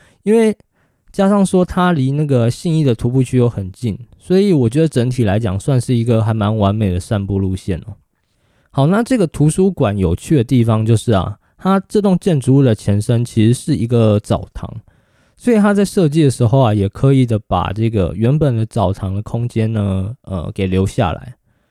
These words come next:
那它这个空间里面其实分了三区哦，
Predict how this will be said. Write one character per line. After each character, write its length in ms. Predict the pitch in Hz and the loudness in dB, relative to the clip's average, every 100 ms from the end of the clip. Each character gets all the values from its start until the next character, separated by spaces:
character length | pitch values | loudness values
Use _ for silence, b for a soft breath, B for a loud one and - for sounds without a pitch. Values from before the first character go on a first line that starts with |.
| _ _ _ _ _ _ _ - | _ _ _ _ _ _ _ -2
那 140 | 220 | 0
它 60 | 233 | 2
这 120 | 226 | 2
个 80 | 175 | 0
空 180 | 170 160 | 0 2
间 160 | 165 | 2
里 20 | |
面 140 | 123 139 | 2 0
其 160 | 131 | 2
实 80 | 113 | 2
分 180 | 113 120 | 2 0
了 80 | 113 | 0
三 300 | - 101 101 | 0 -2 -2
区 260 | 104 104 90 | -4 -4 -2
哦， 140 | 123 | -4